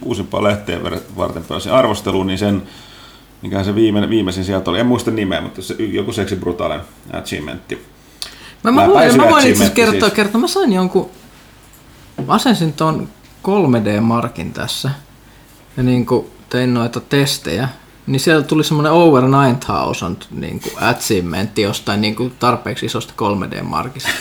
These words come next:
Speaker 1: <laughs>
Speaker 2: Mä en tiedä, miksi se tuli nyt, koska mun mielestä sen olisi pitänyt tulla aikaisemminkin, mutta ehkä ne ei, niitä ei ole ennen ollut, niitä achievementteja siinä, en tiedä. Mut siis ei, ei siis pelistä, mikä outo.
Speaker 1: <laughs> Okei, sit Katrin Suolisolmulta on vielä yksi kysymys, tai lähinnä kommentteja. P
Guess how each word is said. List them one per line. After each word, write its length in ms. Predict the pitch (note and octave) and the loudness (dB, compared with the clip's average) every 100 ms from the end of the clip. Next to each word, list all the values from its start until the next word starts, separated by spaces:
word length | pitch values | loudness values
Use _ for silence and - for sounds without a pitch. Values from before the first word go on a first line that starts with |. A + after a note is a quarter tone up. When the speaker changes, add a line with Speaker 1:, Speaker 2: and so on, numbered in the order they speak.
| G3 - - - | -2 -2 -6 -8
Speaker 1:
<laughs> 460 | - - - - | -10 -16 -16 -8
Speaker 2:
Mä 80 | - | 0
en 80 | F3+ | 2
tiedä, 180 | B3+ A3+ | 4 2
miksi 220 | B3 A#3+ | 2 -2
se 60 | - | -2
tuli 220 | F3+ E3+ | 2 4
nyt, 200 | F3+ F3 | 2 0
koska 460 | - B2+ B2+ B2 C3+ - A#2+ - B2+ B2+ - - - - | -4 -2 0 0 0 -2 -2 -4 -2 -4 -4 -8 -14 -12
mun 120 | - C3 | -8 -6
mielestä 260 | B2+ - B2 A2+ - | -6 -6 -8 -8 -10
sen 160 | - A#2+ | -10 -8
olisi 120 | C3 | -4
pitänyt 260 | C3 A#2+ | -2 0
tulla 200 | - B2+ | 2 4
aikaisemminkin, 640 | A#2+ A#2 - A2+ G#2 - A2+ | 4 2 -2 -4 -4 -6 -10
mutta 220 | C3+ C3+ | -10 -10
ehkä 160 | - | -6
ne 100 | C3 | -4
ei, 80 | A#2+ | -2
niitä 180 | B2+ B2 | 0 2
ei 80 | A#2 | 2
ole 80 | A2+ | 2
ennen 180 | A#2 | 2
ollut, 280 | G#2+ A2+ E2+ | 2 2 0
niitä 200 | A#2 - | -6 -6
achievementteja 680 | F#2+ - - - C3 - C3+ | -6 -6 -10 -12 -14 -14 -14
siinä, 320 | - C3+ B2+ | -12 -12 -12
en 100 | - | -12
tiedä. 220 | - D#3 C3+ - - - G3+ | -12 -12 -14 -20 -16 -10 -4
Mut 200 | E3 F3 | -2 0
siis 140 | F3+ | 0
ei, 220 | A3 A3 | 2 2
ei 120 | C#4+ A#3 | 2 -2
siis 160 | A#3 | -2
pelistä, 500 | - D4 A2+ - - - | -2 0 0 -4 -14 -16
mikä 260 | - - | -14 -8
outo. 340 | G#2+ - - - C3+ C#3+ - - _ | -6 -8 -10 -6 -2 -2 -4 -12 _
Speaker 1:
<laughs> 500 | _ - - - D#3+ | _ -20 -20 -4 0
Okei, 200 | C#3+ C3 | 2 0
sit 120 | - | 0
Katrin 340 | F3+ D#3 C#3 | 0 0 0
Suolisolmulta 600 | C3 C#3+ B2+ A#2 A2 G2+ | 2 2 4 2 0 -2
on 100 | G2 | -2
vielä 300 | G2+ G2 F#2+ - | 0 0 -2 -4
yksi 280 | A#2+ A2+ F2+ | -6 -6 -8
kysymys, 420 | - G#2 F#2+ F2 | -2 -2 0 -2
tai 160 | G2 G2+ | 2 2
lähinnä 260 | A2+ A#2 | 4 2
kommentteja. 640 | G#2 A#2 A2+ G2+ E2 - | 2 2 4 4 2 -2
P 100 | C#2+ | -6